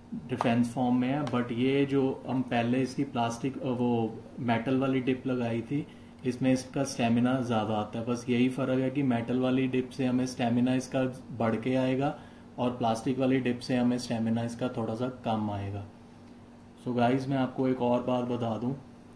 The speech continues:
कि अगर आपको ये वाले बेब्लेड जो हमने आपको दिखाए हैं, जो कि एक Rock Lion नाम का Beyblade है, एक fake Beyblade ज़रूर है, पर आपको market में cheap price में लेने के लिए आपको कुछ नहीं करना है।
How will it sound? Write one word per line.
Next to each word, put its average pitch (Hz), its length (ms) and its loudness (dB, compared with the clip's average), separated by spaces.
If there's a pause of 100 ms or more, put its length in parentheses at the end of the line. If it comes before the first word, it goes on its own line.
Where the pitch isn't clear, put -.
(220)
कि 127 220 -2 (300)
अगर 127 260 4
आपको 135 720 2 (140)
ये 120 260 2
वाले 131 340 4 (360)
बेब्लेड 123 420 2
जो 127 140 2
हमने 123 240 4
आपको 123 260 0
दिखाए 117 420 -2
हैं, 117 220 0 (540)
जो 120 240 0
कि 123 180 -2
एक 123 180 -2
Rock 117 360 0
Lion 123 480 4 (180)
नाम 113 340 2
का 120 100 -2
Beyblade 117 540 -2
है, 120 180 -4 (580)
एक 127 160 -2
fake 127 420 0
Beyblade 127 400 2
ज़रूर 120 420 2
है, 127 100 2
पर 123 180 -4
आपको 117 300 -2
market 120 440 0
में 127 220 4
cheap 123 340 0
price 120 280 0
में 123 160 2
लेने 117 300 2
के 117 100 -2
लिए 117 300 0 (600)
आपको 120 360 -2 (280)
कुछ 135 260 -2
नहीं 131 180 2
करना 110 280 2
है। 139 120 0